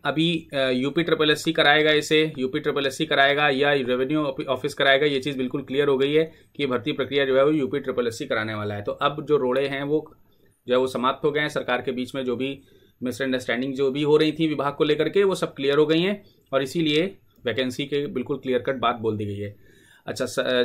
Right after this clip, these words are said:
राजस्व लेखपाल की तरह चकबंदी लेखपाल भी आता है, लेकिन उसका परीक्षा का जो कार्यक्रम है वो थोड़ा सा अलग होता है। उसमें भी सब्जेक्ट यही होते हैं,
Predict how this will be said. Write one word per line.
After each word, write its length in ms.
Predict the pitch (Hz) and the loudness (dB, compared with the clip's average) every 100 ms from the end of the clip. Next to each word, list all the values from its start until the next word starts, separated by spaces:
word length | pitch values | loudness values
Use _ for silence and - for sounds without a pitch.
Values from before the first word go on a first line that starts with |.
| 120 127 | 0 2
राजस्व 340 | 127 151 170 | 4 4 4
लेखपाल 320 | 165 160 165 160 | 4 6 4 2
की 80 | |
तरह 140 | 165 165 | 2 0
चकबंदी 400 | 165 127 135 151 | 0 0 2 4
लेखपाल 360 | 160 156 151 | 4 4 2
भी 100 | 151 | 4
आता 200 | 156 143 | 2 4
है, 60 | 156 | 4
लेकिन 200 | 156 160 | 2 0
उसका 300 | 156 131 165 | -4 -2 -2
परीक्षा 340 | 156 143 - | 0 0 0
का 120 | 139 151 | 0 2
जो 140 | 151 | 2
कार्यक्रम 400 | 151 139 151 143 | 2 0 0 -4
है 80 | 147 | -4
वो 120 | 147 | -4
थोड़ा 180 | 139 135 | 0 0
सा 100 | 135 | 0
अलग 280 | 139 127 113 | 2 2 2
होता 200 | 104 107 | -2 -4
है। 160 | 104 - _ _ | -6 -12 _ _
उसमें 220 | 127 160 | -4 0
भी 60 | 160 | 0
सब्जेक्ट 440 | 160 135 151 160 | 2 0 2 2
यही 240 | 135 120 151 | 2 2 4
होते 240 | 156 160 | 2 4
हैं, 300 | 156 160 185 | 4 2 -2